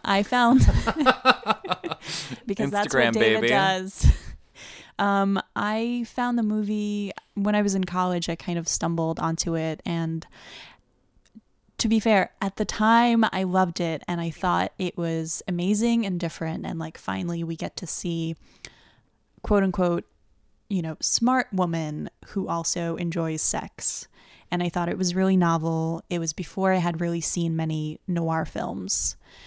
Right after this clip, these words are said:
Speaker 1: Um, I haven't seen it in a while, so watching it with you <laughs> guys today was a slightly different experience.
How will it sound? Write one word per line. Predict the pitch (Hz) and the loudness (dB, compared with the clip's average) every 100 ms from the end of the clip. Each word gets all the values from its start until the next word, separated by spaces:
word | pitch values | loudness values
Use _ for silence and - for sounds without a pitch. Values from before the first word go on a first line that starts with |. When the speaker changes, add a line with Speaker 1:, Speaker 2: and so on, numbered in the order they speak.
| - - | -20 -6
Speaker 1:
Um, | 185 180 170 170 170 170 - - - _ _ _ _ _ _ _ - | -2 0 0 -2 -4 -6 -10 -16 -20 _ _ _ _ _ _ _ -4
I | 180 180 | -2 2
haven't | 220 220 269 | 2 2 2
seen | - 277 254 | 2 4 8
it | 247 | 8
in | 202 | 6
a | 190 | 4
while, | 180 170 165 165 165 165 - | 4 2 2 2 0 -2 -6
so | - - | -6 -4
watching | 170 165 - 180 | -2 -2 -2 -4
it | 170 | -4
with | 185 - | -4 0
you | 208 | 2
<laughs> | |
guys | - - 190 - | 4 4 4 2
today | - 226 190 196 - - - - - _ | 0 0 2 2 0 -6 -18 -20 -20 _
was | 240 233 | -6 -4
a | |
slightly | 233 233 220 220 | -4 -4 -2 -2
different | 220 202 | -2 -2
experience. | 175 - - 160 156 156 - - - | -4 -6 -6 -4 -4 -4 -6 -10 -10